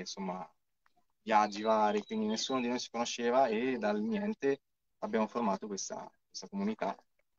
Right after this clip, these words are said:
eh, prendendo anche strumenti come, diciamo, la comunicazione non violenta, insomma, tutti strumenti che ci permettono di,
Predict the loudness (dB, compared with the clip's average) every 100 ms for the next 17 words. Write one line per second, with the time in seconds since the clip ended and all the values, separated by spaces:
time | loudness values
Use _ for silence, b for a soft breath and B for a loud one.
0 | _ -14 -14 -16 -16 -4 0 2 2 0
1 | -4 -2 0 0 -4 -6 -4 -4 -6 -8
2 | -12 -20 _ _ _ _ _ -10 -8 -8
3 | -6 -6 -6 -8 -6 -6 -4 -4 -2 -2
4 | -2 -6 -4 -4 -6 -8 -8 -4 -2 -4
5 | -6 -12 -8 -6 -6 -8 -8 -8 -8